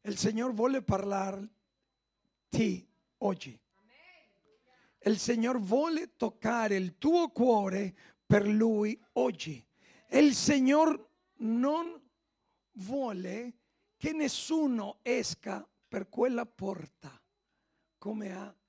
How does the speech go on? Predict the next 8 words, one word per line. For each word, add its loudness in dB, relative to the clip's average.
entrato -16
oggi. -8
Qualcosa -4
in -4
te -10
deve -2
cambiare -10
oggi. -18